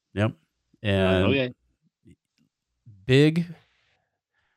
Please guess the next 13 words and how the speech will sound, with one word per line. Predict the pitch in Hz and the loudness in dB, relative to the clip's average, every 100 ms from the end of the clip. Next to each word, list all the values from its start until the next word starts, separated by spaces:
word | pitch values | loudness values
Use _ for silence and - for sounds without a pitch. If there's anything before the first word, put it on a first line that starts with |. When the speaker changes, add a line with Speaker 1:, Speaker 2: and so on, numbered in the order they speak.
| _ _ _ | _ _ _
Speaker 1:
was, | 120 113 113 104 104 | -2 4 4 4 0
like, | 98 98 92 - | 0 0 -4 -14
somebody | - 117 117 117 | -4 0 2 2
he | 107 110 | 0 -4
did | 101 117 120 | -4 -2 -2
not | 113 113 - | 0 0 -2
know | 101 101 98 95 - | -2 -2 -2 -6 -6
at | 101 107 - | -4 -4 -2
all | 117 113 90 - _ _ _ _ - | 0 2 0 -4 _ _ _ _ -8
before | 95 95 92 | -6 -2 -2
that | 92 - | -2 -4
show | 87 | -6
started. | 82 - 87 - - | -4 -4 -2 -4 -8